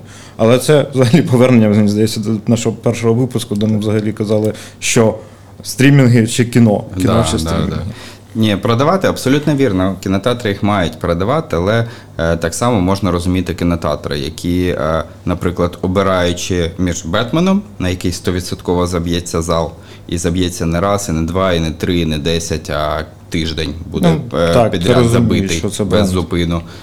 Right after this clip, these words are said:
Speaker 2: Е, і якщо там поставити, наприклад, е, український фільм «Стоп, земля», на якому буде, дай, дай Бог, там в, в таких віддалених мес-, містах, не Києві, да, не, не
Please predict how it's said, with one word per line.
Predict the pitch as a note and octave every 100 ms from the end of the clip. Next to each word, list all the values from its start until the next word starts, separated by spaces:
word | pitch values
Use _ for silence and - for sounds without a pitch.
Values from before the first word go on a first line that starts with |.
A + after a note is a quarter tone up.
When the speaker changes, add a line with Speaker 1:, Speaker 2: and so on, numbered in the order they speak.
| - - -
Speaker 2:
Е, | F2+ F2+ F2+
і | F#2+ C#3 E3+ C3+
якщо | F#2 F2 - A2+
там | G2+ E2
поставити, | E2 - F2+ E2+ D#2+
наприклад, | D2+ E2 E2 E2 D2 -
е, | - D2
український | B1+ - D#2+ D#2+ -
фільм | E2 D#2+ E2
«Стоп, | - D2
земля», | C#2+ D#2 G#2
на | F#2+
якому | D2 - D#2+
буде, | C#2+ D#2+ D2
дай, | C#2+ C#2+ C2 B1
дай | C#2 D#2 D#2
Бог, | D#2 -
там | C2+ C#2+ - - D2 E2+ -
в, | E2+
в | D#2+
таких | - E2+ E2+ D#2+ -
віддалених | F#2 F2 F2+ F2 E2+ E2 E2
мес-, | A2+ -
містах, | G#2 G#2+ - A2 -
не | D#2+
Києві, | D#2+ C3+ C#3+ D3 B2 F#2+
да, | - -
не, | - -
не | D2+ D2 D2